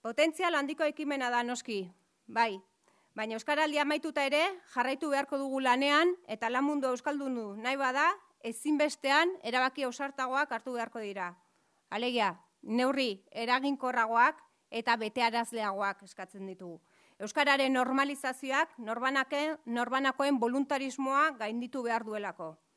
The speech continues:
Horregatik du hainbesteko garrantzia eskaera honek. Euskal sindikalgintzaren gehiengoak urratsak eman nahi ditu langile guztion eskubideak bermatzeko. Eta bide horretan, enpresetako euskera planek asko lagundu dezaketela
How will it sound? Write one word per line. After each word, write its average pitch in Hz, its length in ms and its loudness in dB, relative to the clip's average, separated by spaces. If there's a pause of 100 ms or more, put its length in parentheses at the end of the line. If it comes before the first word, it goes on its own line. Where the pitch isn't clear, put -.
(1300)
Horregatik 285 580 -2
du 294 80 -4
hainbesteko 285 480 2
garrantzia 285 480 2
eskaera 254 440 0
honek. 202 340 -6 (520)
Euskal 269 460 0
sindikalgintzaren 254 880 -4
gehiengoak 247 600 0
urratsak 262 440 -6
eman 247 200 -2
nahi 240 140 -2
ditu 330 260 -4
langile 247 360 -2
guztion 254 480 -4
eskubideak 269 760 0 (140)
bermatzeko. 220 840 -6
Eta - 260 -2
bide 254 220 2
horretan, 269 500 2 (500)
enpresetako 254 640 -4
euskera 262 300 -4
planek 269 340 -2
asko 262 240 -2
lagundu 262 400 2
dezaketela 247 760 2